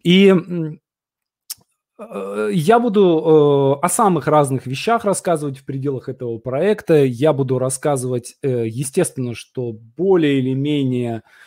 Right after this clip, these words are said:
э, ну, и уже рассказываю, да, это уже там какой-то шестой, по-моему, выпуск. Эм,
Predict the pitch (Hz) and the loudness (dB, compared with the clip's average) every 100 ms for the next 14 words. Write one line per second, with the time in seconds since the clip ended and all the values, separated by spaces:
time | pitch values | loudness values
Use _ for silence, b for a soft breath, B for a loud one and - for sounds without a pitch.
0 | b b _ 123 120 117 113 110 170 160 | b b _ -2 0 2 0 2 4 4
1 | 151 156 160 127 110 - 170 190 139 110 | 2 2 2 2 -2 -2 0 0 -4 -6
2 | 120 135 - 107 104 101 92 - - _ | -4 -4 -4 -10 -14 -14 -16 -20 -20 _
3 | - - - 151 135 113 104 101 160 180 | -20 -20 -6 -6 -6 -10 -14 -12 -12 -8
4 | 135 - B B B B B _ - 135 | -10 -10 B B B B B _ 0 4
5 | 131 127 123 123 120 120 | 6 4 4 2 0 -2